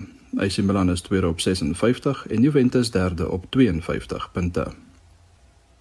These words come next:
Die top drie in Duitsland is Bayern München op vyfenvyftig, R B Leipzig op drieënvyftig en Wolfsburg op vyfenveertig punte. In Frankryk is Lille op tweeënsestig, Paris Saint-Germain op sestig en Lyon op negenenvyftig punte, eerste,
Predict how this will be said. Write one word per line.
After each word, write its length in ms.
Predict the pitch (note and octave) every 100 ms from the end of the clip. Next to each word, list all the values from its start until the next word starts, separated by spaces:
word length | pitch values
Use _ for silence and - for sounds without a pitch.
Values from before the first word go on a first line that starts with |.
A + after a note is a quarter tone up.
| _
Die 100 | -
top 180 | F3+ E3
drie 140 | D#3+ E3
in 80 |
Duitsland 380 | D3+ D3 D#3 C#3+
is 100 | C3+
Bayern 300 | B2+ B2+ B2
München 320 | B2 B2 A#2+
op 80 | A2
vyfenvyftig, 840 | - A2 A#2 G2 A2 G#2+ F3 E3+ -
R 180 | C3+ A#2+
B 60 |
Leipzig 440 | A2 G#2+ G2 G#2+ F2+
op 120 | E2
drieënvyftig 760 | A#2 C#3 C3 C3 B2+ C3 -
en 220 | - D#3+ D3+
Wolfsburg 460 | C#3 - G#2 -
op 140 | F#2 G2
vyfenveertig 880 | E2+ E2+ D#2+ - B2 A2+ - - -
punte. 360 | F#2+ F2+ C#2+ - - - _ _ _ _ _ _ _ _ _ _
In 180 | D#3+ C#3+
Frankryk 400 | C#3 C3+ B2+ A2+
is 160 | A2 G2
Lille 220 | A#2+ G#2+
op 120 | G2+
tweeënsestig, 760 | A#2 G#2 F#2+ G2+ F#2+ - E3 -
Paris 340 | G#2 G#2 G2+ F2+
Saint-Germain 600 | G2+ F#2+ F2+ F#2 F2+ E2+
op 120 | -
sestig 500 | A#2+ A#2 - A#2+ -
en 220 | A2+ G#2
Lyon 340 | G2 A2+ C3 -
op 220 | F#2+ -
negenenvyftig 840 | A2 - D3 B2 - - C3 -
punte, 360 | - F2+ F2 F2
eerste, 380 | - G2 - -